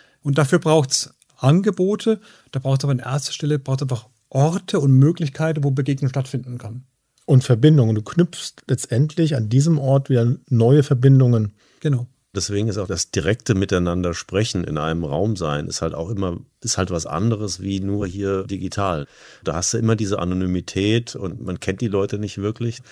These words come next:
Speaker 3: Also eine echte Begegnung in einem Raum ist immer was anderes. Man lernt die Menschen halt mehr als Menschen kennen. Ich glaub auch deswegen Corona, man sagt ja immer zum Beispiel, Corona war so ein Auslöser, sehe ich gar nicht. Ich glaube eher, dass vielleicht solche Entwicklungen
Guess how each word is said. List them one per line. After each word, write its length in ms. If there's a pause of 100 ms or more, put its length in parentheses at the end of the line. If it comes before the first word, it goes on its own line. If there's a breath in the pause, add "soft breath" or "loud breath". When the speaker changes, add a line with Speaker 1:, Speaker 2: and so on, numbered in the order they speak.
(380 loud breath)
Speaker 3:
Also 140
eine 160
echte 280
Begegnung 880 (160)
in 180
einem 340
Raum 640
ist 140
immer 240
was 160
anderes. 380
Man 140
lernt 200
die 80
Menschen 380
halt 160 (180)
mehr 220
als 160
Menschen 320
kennen. 340 (640 loud breath)
Ich 140
glaub 140
auch 160
deswegen 480
Corona, 420
man 140
sagt 160
ja 60
immer 120
zum 120
Beispiel, 120
Corona 480
war 160
so 100
ein 80
Auslöser, 920
sehe 180
ich 160
gar 260
nicht. 140
Ich 120
glaube 340
eher, 260
dass 560
vielleicht 240
solche 320
Entwicklungen 840